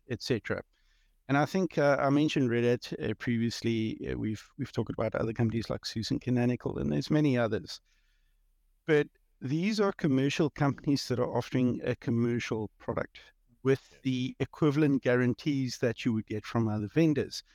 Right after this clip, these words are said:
Speaker 1: I also work with customers in high re-, highly regulated industries, and many of them are running their core, for example,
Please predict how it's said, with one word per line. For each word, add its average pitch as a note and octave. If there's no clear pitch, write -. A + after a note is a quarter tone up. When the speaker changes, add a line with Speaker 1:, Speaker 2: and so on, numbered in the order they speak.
Speaker 1:
I C#3
also E3+
work A#2
with -
customers A#2
in A2
high A#2
re-, A#2+
highly A#2+
regulated A2+
industries, D#3
and D3
many F#3
of B2
them A2+
are B2+
running B2+
their B2
core, D#3+
for -
example, B2